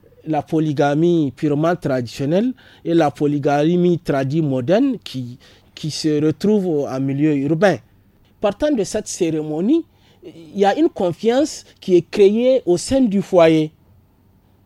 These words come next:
Parce que la deuxième épouse, c'est comme si on était en train de l'inculquer les valeurs sociales, les valeurs de cohabitation pacifique à l'intérieur du foyer.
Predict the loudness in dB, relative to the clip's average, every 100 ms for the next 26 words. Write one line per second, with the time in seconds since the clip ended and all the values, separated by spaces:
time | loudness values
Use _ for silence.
0 | -8 -6 0 0 0 0 2 4 4 4
1 | 2 0 -2 0 0 0 -4 _ -4 -2
2 | 2 2 2 -2 0 0 0 -2 0 0
3 | 2 2 2 0 -4 -8 -2 -2 -2 -12
4 | -4 -2 2 2 4 2 2 -2 -2 2
5 | 2 2 -4 -6 0 0 2 2 2 2
6 | 2 4 2 0 -2 -2 0 -2 -2 -6
7 | _ _ 0 2 2 0 -2 -6 -6 -20
8 | _ _ _ _ _ 0 4 4 2 2
9 | 4 2 0 -6 0 0 2 -2